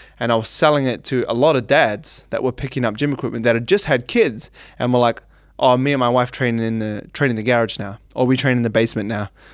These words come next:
And, you know, I've got a squat rack and I've got some dumbbells, and I was selling dumbbells. I was even selling flooring mats because I ordered too many for the gym.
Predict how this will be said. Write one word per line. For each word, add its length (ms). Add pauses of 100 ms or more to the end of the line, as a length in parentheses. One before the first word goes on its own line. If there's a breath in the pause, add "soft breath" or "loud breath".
(280 loud breath)
And, 340
you 60
know, 100
I've 120
got 120
a 20
squat 260
rack 240
and 100
I've 40
got 140
some 140
dumbbells, 480
and 100
I 100
was 140
selling 340
dumbbells. 440
I 40
was 140
even 220
selling 300
flooring 420
mats 320
because 340
I 120
ordered 340
too 160
many 240
for 100
the 100
gym. 280